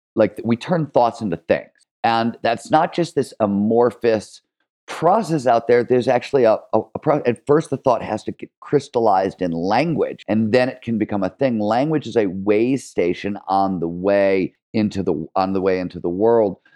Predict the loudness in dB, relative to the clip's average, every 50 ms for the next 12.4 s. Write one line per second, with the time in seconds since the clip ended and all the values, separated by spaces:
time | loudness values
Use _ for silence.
0 | _ _ -8 0 2 4 4 4 4 2 2 0 0 0 -2 0 0 0 0 -2
1 | -2 -6 -10 -18 -18 -18 -6 0 0 0 2 0 -2 -4 -4 -4 -4 -2 -2 -4
2 | -4 -4 -4 -4 -4 -6 -8 -16 -20 -18 -18 -16 -8 -2 0 0 0 0 -2 -6
3 | -6 -6 -4 -4 -6 -8 _ _ _ _ _ _ _ 0 0 0 0 0 -4 -6
4 | _ _ _ _ -16 -8 -2 0 0 0 0 -2 -2 0 0 0 0 -2 -2 -2
5 | -2 -2 0 0 0 0 -2 -4 -6 _ -6 -6 -6 -6 -6 -6 -4 -4 -2 0
6 | 0 0 0 0 0 2 2 4 4 4 2 2 0 -2 _ _ _ _ _ _
7 | _ -6 0 2 4 4 4 2 -2 _ _ -14 -12 -6 -2 0 0 0 0 -2
8 | -4 -4 -4 -4 -4 -4 -4 -6 -8 -10 -10 _ _ _ _ _ _ -14 -10 -6
9 | -2 0 0 2 2 2 2 0 0 0 0 2 2 2 2 0 -4 -6 -10 -6
10 | -2 0 2 2 2 2 2 2 2 2 2 2 0 0 0 0 0 -2 -2 -4
11 | -4 -2 -2 -2 -2 -2 -2 -2 -2 -2 -4 -4 -4 -6 -8 -12 -10 -6 -6 -4
12 | 0 2 2 2 2 2 -2 -6